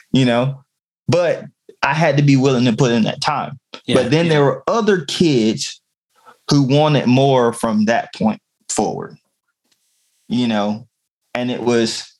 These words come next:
Speaker 1: "Mister Harris, I want to continue doing this. Um, can you give me lessons?"
Speaker 2: Yeah.
Speaker 1: And you, <laughs> you know, do, do, do you know someone who gives private lessons that you trust?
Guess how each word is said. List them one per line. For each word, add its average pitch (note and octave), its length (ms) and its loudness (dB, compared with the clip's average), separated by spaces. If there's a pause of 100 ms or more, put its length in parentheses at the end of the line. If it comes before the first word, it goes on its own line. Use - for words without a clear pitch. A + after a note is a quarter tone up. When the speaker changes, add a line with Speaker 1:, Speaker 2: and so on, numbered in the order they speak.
(100)
Speaker 1:
"Mister C3+ 320 0
Harris, A#2+ 460 -2
I - 100 0
want B2 260 0
to A#2 60 -6
continue A2+ 520 0
doing A2 420 0
this. G#2 400 -8 (300)
Um, G#2+ 600 -2 (120)
can B2+ 200 -2
you C3 120 0
give B2 220 -2
me G#2+ 160 2
lessons?" G#2+ 800 -4 (640)
Speaker 2:
Yeah. A2+ 260 -10 (240)
Speaker 1:
And C3+ 140 0
you, C3+ 220 0
<laughs> C3+ 40 0
you D3+ 360 0
know, B2+ 240 0 (260)
do, C#3 120 0
do, C3+ 420 -2
do C3+ 160 0
you D3 160 0
know C3+ 280 2
someone C3 480 0
who C3 160 0
gives A#2+ 380 -2
private A#2 340 -2
lessons A#2 380 0
that A2 240 -4
you A3 100 0
trust? - 560 -6